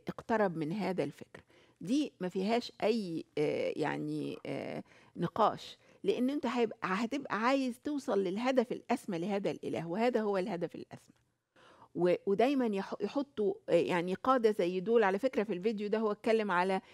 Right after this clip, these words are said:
إنه يجب إن إحنا نشجع، ويزم-، ويجب إن إحنا نتعلم إزاي نقود الناس لهذا الفكر وكلام، يعني، آه، آه،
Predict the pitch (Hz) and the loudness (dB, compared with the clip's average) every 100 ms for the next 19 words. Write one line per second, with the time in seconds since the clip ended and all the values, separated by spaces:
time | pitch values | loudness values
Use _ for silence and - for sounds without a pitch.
0 | - - 202 196 202 254 233 202 208 233 | -16 -2 0 4 6 6 4 2 0 -2
1 | - 208 190 - 226 208 196 196 196 196 | -2 -2 -4 -2 -2 2 2 4 4 4
2 | 214 214 - 196 214 214 208 226 208 196 | 2 0 0 0 0 -2 -4 -4 -4 -4
3 | 180 220 233 208 185 220 220 208 233 208 | 2 2 2 -2 0 2 2 -2 -4 -2
4 | 202 208 220 214 208 202 196 202 - - | -4 -2 -4 -2 0 0 0 -2 -6 -4
5 | - 208 - 220 226 - - - - 226 | -4 -4 -4 -6 -8 -12 -18 -4 -2 0
6 | 226 - - 92 - 117 185 143 69 | -2 -6 -8 -8 -4 -2 -2 -4 -6